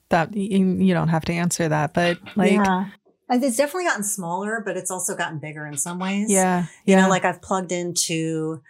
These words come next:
Speaker 2: the chronic migraine community for better and worse. Like, there are times that it really bums me out. I mean, Thanksgiving week, I think we lost three people,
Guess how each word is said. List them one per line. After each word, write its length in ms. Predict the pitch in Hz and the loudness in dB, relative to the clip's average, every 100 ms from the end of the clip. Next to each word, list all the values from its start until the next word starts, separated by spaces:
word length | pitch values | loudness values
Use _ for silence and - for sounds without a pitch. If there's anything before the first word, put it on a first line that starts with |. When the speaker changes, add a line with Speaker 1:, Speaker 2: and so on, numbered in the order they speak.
| _ _ _ | _ _ _
Speaker 2:
the 100 | 170 | -6
chronic 320 | 165 180 160 160 | -2 0 -2 -2
migraine 420 | 156 156 170 170 | -2 -2 -6 -4
community 760 | 190 180 180 180 180 185 202 - | -4 -4 -4 -4 -4 -4 -6 -4
for 140 | 170 | -2
better 280 | 165 165 175 | 0 0 0
and 120 | 170 | -2
worse. 440 | 147 170 202 - - | -4 -2 0 0 -2
Like, 300 | 160 160 - | -4 -6 -10
there 340 | 170 165 165 | -6 -4 -2
are 60 | 165 | -4
times 560 | 165 175 156 156 156 - | -4 -4 -4 -2 -2 -2
that 380 | 151 151 147 - _ _ _ _ _ | -2 -4 -6 -12 _ _ _ _ _
it 140 | 165 156 | -6 -4
really 320 | 147 156 160 | -6 -4 -2
bums 360 | 147 143 151 165 | -2 -2 -4 -6
me 140 | 143 | -6
out. 320 | 135 151 190 | -2 0 0
I 60 | 170 | 0
mean, 400 | 160 156 160 - _ - | -2 -4 -6 -10 _ -4
Thanksgiving 960 | 175 180 - 170 170 160 160 160 160 - _ _ | -4 -2 -4 -4 -4 -2 -4 -6 -8 -14 _ _
week, 600 | 147 170 220 151 - - _ 165 | -4 0 0 -2 -8 -16 _ -6
I 60 | |
think 280 | 165 202 196 | -4 -2 -2
we 80 | 190 | -4
lost 640 | 165 156 156 - - - - | -2 -2 0 -2 -2 -8 -10
three 320 | 156 165 170 | -6 -4 -6
people, 640 | 175 156 - 156 165 202 | -6 -8 -6 -4 -2 -2